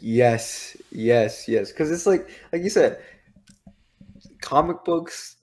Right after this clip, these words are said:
dominate so much of film and television shows these days. But as much as,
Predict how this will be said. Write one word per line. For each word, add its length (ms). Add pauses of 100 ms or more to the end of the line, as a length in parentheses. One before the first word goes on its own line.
(560)
dominate 720
so 380
much 300
of 140
film 680
and 300 (160)
television 680
shows 320
these 300
days. 440 (720)
But 300 (1300)
as 200
much 540
as, 640